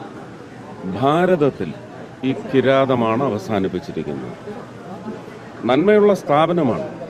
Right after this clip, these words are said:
ആ നന്മയുള്ള സ്ഥാപനത്തിലെ അപാകതകൾ, അല്ലെങ്കിൽ ഒരുപക്ഷെ കിരാത രൂപത്തിലേക്ക് അത് മാറുന്നതിൻ്റെ എല്ലാ ലക്ഷണങ്ങളും കണ്ട് അങ്ങനെ സംഭവിക്കാതിരിക്കാനും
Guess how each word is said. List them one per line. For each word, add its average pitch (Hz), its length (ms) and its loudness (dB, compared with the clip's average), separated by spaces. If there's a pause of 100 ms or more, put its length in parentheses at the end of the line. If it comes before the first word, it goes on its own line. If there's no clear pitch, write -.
(720)
ആ 123 60 4
നന്മയുള്ള 151 880 4 (300)
സ്ഥാപനത്തിലെ 151 920 4 (440)
അപാകതകൾ, 135 760 4 (1040)
അല്ലെങ്കിൽ 139 360 4
ഒരുപക്ഷെ 156 520 4 (100)
കിരാത 151 440 6 (420)
രൂപത്തിലേക്ക് 151 960 4 (200)
അത് 117 160 4
മാറുന്നതിൻ്റെ 139 960 6 (1040)
എല്ലാ 147 440 4 (200)
ലക്ഷണങ്ങളും 170 840 6 (100)
കണ്ട് 127 400 4 (640)
അങ്ങനെ 117 200 4
സംഭവിക്കാതിരിക്കാനും 147 1300 4